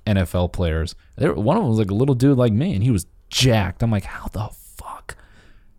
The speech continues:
We looked the same, and then, like, three months later, he's fucking curling, like,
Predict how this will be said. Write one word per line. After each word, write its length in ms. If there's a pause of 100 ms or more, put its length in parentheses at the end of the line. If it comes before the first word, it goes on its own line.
(280)
We 140
looked 340
the 120
same, 400
and 80
then, 420
like, 220 (160)
three 160
months 260
later, 280
he's 260
fucking 380
curling, 420
like, 240